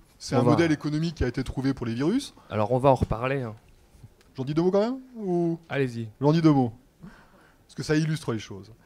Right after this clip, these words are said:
Speaker 1: Euh, les virus d'aujourd'hui utilisés par ces criminels, ils vont rentrer dans vos réseaux, ils vont ré-, ils vont repérer vos données, c'est pas très dur, ils vont chiffrer ces données, ils vont bien les chiffrer, donc les rendre inintelligibles, inaccessibles, et ils vont vous proposer, une, en l'échange d'une rançon,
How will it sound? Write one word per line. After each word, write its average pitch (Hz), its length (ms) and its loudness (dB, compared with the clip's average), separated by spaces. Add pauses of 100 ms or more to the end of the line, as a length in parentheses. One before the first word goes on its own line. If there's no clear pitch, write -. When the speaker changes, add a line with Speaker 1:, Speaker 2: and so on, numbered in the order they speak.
(240)
Speaker 1:
Euh, 117 680 -6
les 147 120 0
virus 185 260 0
d'aujourd'hui 170 400 0
utilisés 165 260 0
par 139 140 -2
ces 151 80 -8
criminels, 165 480 -2
ils 160 100 -4
vont 151 240 -2 (140)
rentrer 143 340 -4
dans 147 100 0
vos 143 100 0
réseaux, 151 420 -2 (260)
ils 131 160 -8
vont 139 140 0
ré-, 165 160 0
ils 139 200 -2
vont 139 120 0
repérer 156 340 6
vos 135 120 0
données, 165 260 0
c'est 160 100 -8
pas 127 120 -4
très 135 120 -6
dur, 185 320 -10
ils 120 60 -14
vont 127 160 -8
chiffrer 220 440 -6
ces 175 140 -2
données, 170 240 -4 (640)
ils 104 100 -16
vont 98 120 -18
bien 143 160 -8
les 175 80 -4
chiffrer, 180 300 -12
donc 151 180 -12
les 127 40 -4
rendre 123 280 -6 (960)
inintelligibles, 160 580 -6
inaccessibles, 151 560 -8 (360)
et 175 80 -4
ils 185 80 0
vont 165 120 -2
vous 151 100 -4
proposer, 147 340 -4
une, 160 220 -2 (200)
en 156 100 -2
l'échange 170 300 -2
d'une 147 140 -6
rançon, 139 340 -6